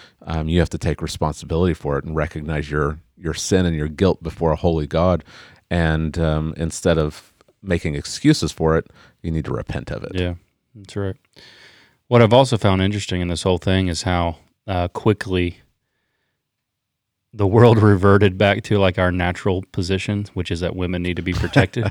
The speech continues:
Speaker 1: <laughs>
Speaker 2: Women need to
Speaker 1: Right.
Speaker 2: be protected by men.
Speaker 1: What's a woman, Jay?
Speaker 2: <laughs> Right.
Speaker 1: What is, what's this, what's this term that you're using? How
Speaker 2: But
Speaker 1: would you even
Speaker 2: but it
Speaker 1: define
Speaker 2: all,
Speaker 1: that?
Speaker 2: but all that disappeared in an instant.
Speaker 1: Yeah.
Speaker 2: Right? Because,
Speaker 1: Yeah.
Speaker 2: like, people, like, in, they instinctively know,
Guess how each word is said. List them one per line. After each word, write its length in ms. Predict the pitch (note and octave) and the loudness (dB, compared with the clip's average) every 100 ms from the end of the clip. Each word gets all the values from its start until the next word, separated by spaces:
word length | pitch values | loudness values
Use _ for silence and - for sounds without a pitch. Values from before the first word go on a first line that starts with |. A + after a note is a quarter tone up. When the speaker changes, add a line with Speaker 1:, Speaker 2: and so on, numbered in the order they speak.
| - | -6
Speaker 1:
<laughs> 120 | - G#2 | 2 4
Speaker 2:
Women 220 | A#2+ A2+ | 6 6
need 60 | |
to 60 | A2+ | 4
Speaker 1:
Right. 80 | G2+ | 4
Speaker 2:
be 80 | G#2 | 4
protected 520 | G2 - G#2+ G2+ G2 | 2 2 2 2 2
by 140 | F#2+ | 2
men. 280 | F#2 F#2+ A2 - _ _ _ _ | 2 0 -2 -6 _ _ _ _
Speaker 1:
What's 160 | A2 G2 | 0 2
a 40 | |
woman, 300 | F2+ F2+ D#2 | 4 4 2
Jay? 240 | E2 E2 - | 2 0 0
Speaker 2:
<laughs> 40 | |
Right. 280 | G#2+ A2+ A2+ - | 2 2 0 2
Speaker 1:
What 140 | A#2+ | 4
is, 180 | A2 - - | 4 0 2
what's 240 | A2+ - | 2 4
this, 380 | A2+ - - - - | 0 -2 -8 -10 2
what's 240 | A#2 - | 2 2
this 140 | F#2+ | -6
term 260 | - G#2 F2+ | 0 0 2
that 140 | D#2 | 0
you're 140 | D2+ E2+ | 2 2
using? 380 | E2+ D#2 E2 D#2+ | 2 0 -2 2
How 120 | G2+ | 4
Speaker 2:
But 80 | G2 | 4
Speaker 1:
would 100 | F2+ | 4
you 80 | F2+ | 2
even 160 | F2 | 2
Speaker 2:
but 100 | E2 | 4
it 20 | B2+ | 4
Speaker 1:
define 120 | - | 6
Speaker 2:
all, 80 | F2 | 4
Speaker 1:
that? 200 | E2+ - B2 | 0 -6 0
Speaker 2:
but 120 | C3 | 4
all 120 | C#3 | 4
that 160 | D#3 C3+ | 4 0
disappeared 500 | C3+ G#2 C3 A2+ E2+ | 0 -2 0 0 -2
in 120 | E2 | -6
an 160 | F2 | -4
instant. 320 | G#2 - - - | -4 -6 -12 -12
Speaker 1:
Yeah. 220 | F2+ D#2 D#2+ _ _ _ | -4 -2 -2 _ _ _
Speaker 2:
Right? 280 | F2+ F#2+ - | -10 -10 -10
Because, 300 | - G2 F2+ | -4 -2 0
Speaker 1:
Yeah. 80 | |
Speaker 2:
like, 120 | F#2 - _ _ | -2 -4 _ _
people, 340 | A2 G#2+ G2+ | -2 0 -2
like, 180 | F#2+ F#2 - _ _ _ | 0 -4 -8 _ _ _
in, 200 | A2+ G#2+ A2+ | -2 -2 -2
they 320 | G2+ G2+ - _ - _ | -2 -2 -6 _ -20 _
instinctively 800 | A2+ G#2 - B2+ C3 B2+ A2 A2 | -8 -8 -6 -4 -4 -6 -2 -2
know, 420 | G#2 F2+ E2+ G2+ | -2 -2 -4 -6